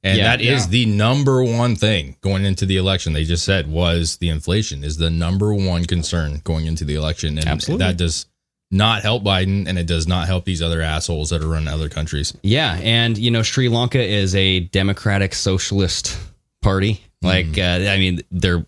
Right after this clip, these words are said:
Speaker 2: one of these socialist kind of nations that's, eh,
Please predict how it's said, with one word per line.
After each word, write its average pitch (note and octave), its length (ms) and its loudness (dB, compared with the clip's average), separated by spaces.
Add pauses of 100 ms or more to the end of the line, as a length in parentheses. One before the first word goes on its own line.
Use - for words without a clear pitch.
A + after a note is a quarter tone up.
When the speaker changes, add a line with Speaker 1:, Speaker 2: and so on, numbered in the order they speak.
Speaker 2:
one F2+ 220 2
of D#2+ 80 2
these E2 180 0
socialist - 680 -2
kind D#2+ 180 0
of C#2+ 140 -6 (240)
nations E2 380 -2
that's, D2+ 360 -4 (560)
eh, F4 300 0